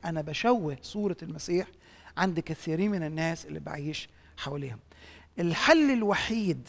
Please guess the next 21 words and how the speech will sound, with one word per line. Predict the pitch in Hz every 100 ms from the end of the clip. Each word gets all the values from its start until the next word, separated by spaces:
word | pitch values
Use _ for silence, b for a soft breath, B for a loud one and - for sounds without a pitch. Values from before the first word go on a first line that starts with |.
| 180
إن | 156 156
حياتي | - 202 240 208 180
تتغير، | 226 226 208 220 208 196 220 196 165 143 131 - - _ _ b b b b
زي | 156
ما | 156
بيقول | 160 202
الكتاب، | 185 156 156 151 - B B B
هو | 165 170
ناظرين | 180 170 156 180 208 208 196 208 - - 147
مجد | 170 160 151 - -
الرب. | 139 131 - - b b b
وأنا | 160 151
ببص | 156 185 269 - - -
عليه، | 156 165 180 190 B B -
وأنا | 147
ببحلق | 143 147 214 - -
عليه، | 175 156 160 165 175 b b b
وأنا | 151 160
بقف | 170 185 -
قدامه | 185 160 220 208
كمرآة، | 190 165 156 151 - 165 165 165